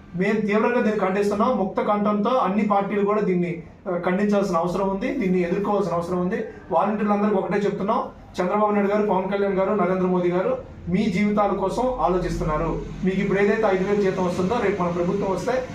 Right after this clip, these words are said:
పదివేలు జీతం చేస్తారు. దయచేసి ఎవరు వాళ్ళ మాయ మాటలు నమ్మి మీరు వాళ్ళ పార్టీ జెండా కూలీలాగా మారొద్దు. మీరు ఎలా అయితే ట్రాన్స్పరెంట్గా పనిచేశారో, పనిచేసిన వాళ్ళు ఉన్నారో వాళ్ళందరూ కూడా కంటిన్యూ అవుతారు మన ప్రభుత్వంలో. మన ప్రభుత్వం వచ్చిన తర్వాత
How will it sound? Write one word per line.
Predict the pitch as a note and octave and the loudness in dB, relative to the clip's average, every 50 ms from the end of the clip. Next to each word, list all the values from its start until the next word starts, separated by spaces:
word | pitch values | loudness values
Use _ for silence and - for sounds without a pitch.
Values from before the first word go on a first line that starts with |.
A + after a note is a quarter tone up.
| - - - | -8 -4 -2
పదివేలు | F3 F3 F#3 G3 G#3 - | 0 0 2 0 0 2
జీతం | F#3+ F3+ E3+ F#3 F3+ F3 | 2 0 0 0 0 0
చేస్తారు. | E3+ E3 - E3 D#3 D#3 D#3+ D3+ C#3 - - - - - E3+ | -2 -2 -2 -2 -2 -2 -2 -4 -4 -6 -10 -12 -10 -4 -2
దయచేసి | F#3+ G3+ G#3 A#3+ A#3+ G#3 F#3+ | 0 0 2 0 0 0 0
ఎవరు | F#3+ F#3 G3+ G#3+ A#3 A#3 G#3 - - - - - - - - - - E3+ | 0 2 2 2 2 2 2 0 -2 -4 -8 -12 -14 -12 -12 -10 -4 -2
వాళ్ళ | F3+ F#3 F3+ | 0 0 2
మాయ | F3 F3+ F#3+ G#3+ A3+ | 2 2 2 2 2
మాటలు | A3 A3 G#3+ G#3+ G#3 G3 | 2 2 2 2 0 0
నమ్మి | F#3+ F#3+ F#3 G3 A#3+ C4 C4+ C4 - - - - - - F3+ | 0 0 0 0 -2 -2 -4 -6 -8 -12 -14 -14 -10 -4 -2
మీరు | F3+ G#3+ B3 B3+ B3+ A#3 A3+ G3+ G#3 G3+ - - - F3+ | 0 2 2 2 2 2 2 2 2 0 -2 -6 -6 -2
వాళ్ళ | F3+ F#3+ G3 | 0 0 0
పార్టీ | G3+ F#3+ F#3+ G#3+ G#3+ A3 B3+ | 2 2 2 2 2 0 0
జెండా | G3+ F3+ F#3+ G3 G#3+ A3+ | 0 0 2 2 2 2
కూలీలాగా | G#3 G#3 G3+ G3+ G3+ G3 F#3+ G3 G3+ G3 | 2 0 -2 0 0 2 2 2 0 2
మారొద్దు. | F#3 F3 E3+ E3+ E3 E3 E3+ F3+ E3+ - - - - - - - - - - - - - - - F3 | 0 0 0 0 -2 0 0 0 0 0 -4 -6 -10 -16 -18 -20 -20 -20 -20 -20 -20 -20 -14 -6 -2
మీరు | F3+ G#3 A3+ A3 A3 G#3 F#3+ F3 | 0 0 2 2 2 2 2 4
ఎలా | F3 G3+ | 4 2
అయితే | A3+ A3+ A#3+ - | 2 2 0 0
ట్రాన్స్పరెంట్గా | - G3 G3 G3+ G3+ G#3+ G#3+ G#3 F#3+ G3+ G#3 | 0 0 0 0 0 0 -2 0 0 0 0
పనిచేశారో, | G3+ F#3+ F3+ F#3 F#3+ F#3 F3 F3+ F#3 F#3+ A#3+ | 0 0 0 0 0 0 0 0 0 0 0
పనిచేసిన | - - F3 F3+ F3+ F#3 F3+ F3+ F#3 | -2 -2 0 0 0 0 0 0 0
వాళ్ళు | F#3 F3 E3+ E3+ | 0 0 0 0
ఉన్నారో | E3+ E3+ F3+ A3+ B3+ C4 - - - - F3+ | 0 0 0 0 -2 -2 -4 -8 -8 -4 -4
వాళ్ళందరూ | E3+ E3 E3+ F3 G3 G#3 G#3+ | 0 0 0 0 0 0 2
కూడా | G#3+ G#3 G3+ | 2 2 2
కంటిన్యూ | - E3+ F3 F3+ - G3 G3 G3 | 2 0 0 0 -2 -2 -2 0
అవుతారు | F#3+ F3+ G3 G3 G3 A#3+ B3 | 0 0 0 0 0 0 0
మన | G#3+ F#3+ E3+ E3+ | 0 -2 -2 -2
ప్రభుత్వంలో. | E3+ E3+ E3+ F3+ F3 F#3 F#3 F#3 A#3+ C4+ - - - - - - - | -4 -2 -2 -2 -2 -2 -2 -2 -2 -2 -4 -6 -10 -14 -14 -6 -4
మన | F3+ F3 | -2 -2
ప్రభుత్వం | E3+ F3+ F#3 G3 G3+ G3+ G#3+ G3+ | 0 0 0 0 0 0 0 0
వచ్చిన | F#3 E3 G3 F#3 | 0 -2 -2 -2
తర్వాత | F3 F3 F3+ F3+ F#3 F#3 B3 C4+ C4+ | 0 0 0 0 0 0 0 -2 -2